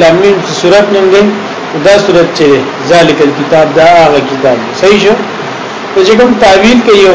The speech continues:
معنا ولا علی، نو بیا معلوم شو، معنا یې معلومه شوه، معرفه شوه، نو بیا ابتدایت څه شو؟ صحیح شو. خو صحیح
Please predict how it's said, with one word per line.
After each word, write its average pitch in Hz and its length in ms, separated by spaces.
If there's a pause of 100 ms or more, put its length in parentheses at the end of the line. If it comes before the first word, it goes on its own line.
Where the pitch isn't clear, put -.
معنا 175 300
ولا 175 260
علی، 202 220
نو 170 60 (100)
بیا 180 100 (140)
معلوم 180 280 (100)
شو، 175 200
معنا 156 260
یې 175 140
معلومه 185 300 (100)
شوه، 170 140 (100)
معرفه 151 360 (100)
شوه، 175 160
نو 147 120
بیا 170 140
ابتدایت 165 560
څه - 140
شو؟ 131 120 (640)
صحیح 135 320
شو. - 140 (2250)
خو 160 160
صحیح 233 200